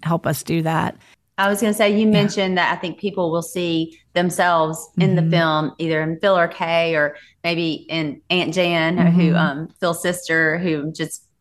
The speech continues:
Speaker 2: doesn't give up on Phil, or the
Speaker 1: Right.
Speaker 2: pastor, but also I think in the kids, as we've shown screeners, you know, people have said, "Whoa, this was a lot like my life growing up."
Speaker 1: Right.
Speaker 2: I, I, I felt that, you know, so I definitely think bring your <laughs> tissues, you know,
Speaker 1: Yes.
Speaker 2: because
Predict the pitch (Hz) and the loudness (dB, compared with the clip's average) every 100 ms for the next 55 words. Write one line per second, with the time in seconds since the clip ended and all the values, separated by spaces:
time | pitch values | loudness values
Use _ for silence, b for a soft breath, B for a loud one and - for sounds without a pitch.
0 | 180 165 170 175 143 170 165 160 165 160 | -10 -2 2 2 0 -2 -2 0 -2 -2
1 | 151 151 151 151 151 170 170 165 165 156 | -2 0 0 0 -2 0 0 0 -2 -4
2 | 156 B B - 175 175 190 196 170 165 | -6 B B -2 2 2 2 -2 -2 -2
3 | 170 160 156 147 147 196 175 143 143 156 | -6 -4 -4 -6 -4 0 2 2 0 0
4 | 156 160 156 165 156 156 165 165 156 147 | 0 -4 -4 -4 -4 -4 -2 0 0 0
5 | 147 156 156 156 160 151 151 151 139 - | -2 -4 -6 -4 -4 -4 -2 -2 -2 -4
6 | b b _ - 165 160 151 143 151 160 | b b _ -2 2 4 4 2 0 -4
7 | - 151 - - _ _ - - 151 156 | -2 -4 -4 -12 _ _ -16 -4 0 2
8 | 151 160 147 143 156 156 147 139 - 147 | 0 0 0 0 0 0 0 -4 -4 -4
9 | 135 135 131 131 156 147 147 - 143 147 | -4 -2 -2 0 0 -2 -2 -2 -2 -2
10 | - 151 - - 156 151 - 143 139 139 | -4 -6 -4 0 0 0 -2 -2 -2 -6
11 | 156 151 143 143 170 160 175 180 170 175 | -6 -2 -2 -2 -4 0 -2 -2 -4 -4
12 | 151 156 170 196 175 - 190 190 262 285 | -4 -2 -2 -2 -4 -6 -6 -2 2 4
13 | 254 311 233 220 214 196 202 190 | 6 4 4 4 4 2 2 0